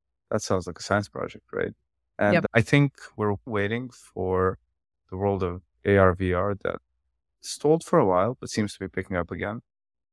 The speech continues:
Speaker 1: to really propel humanity into an era where we have better hardware for it, frankly. 'Cause if you're already, like, talking on the phone, you don't really need to see,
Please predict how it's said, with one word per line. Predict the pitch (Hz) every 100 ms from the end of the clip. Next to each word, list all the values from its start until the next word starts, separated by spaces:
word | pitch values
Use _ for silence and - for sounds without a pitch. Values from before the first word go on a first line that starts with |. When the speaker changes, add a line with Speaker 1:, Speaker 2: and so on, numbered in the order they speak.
| _
Speaker 1:
to | - 156
really | 196 180
propel | 156 123 104 - 101 92
humanity | 90 - 95 95 92 -
into | 90 87 90
an | 90
era | 87 87
where | 92 90 - _ _
we | 101
have | 98 85
better | 95 87
hardware | 82 85 101
for | - - 123
it, |
frankly. | - 120 120 - - _ _ _ _ - -
'Cause | - 135 123
if | 92 -
you're | 113 101
already, | 69 98 95 92 92 - _ _ _
like, | - _ _ _
talking | - 101 -
on | 92
the |
phone, | 90 98 98
you | 101
don't | 110 98
really | 101 95 95
need | 90 90
to |
see, | 98 - - -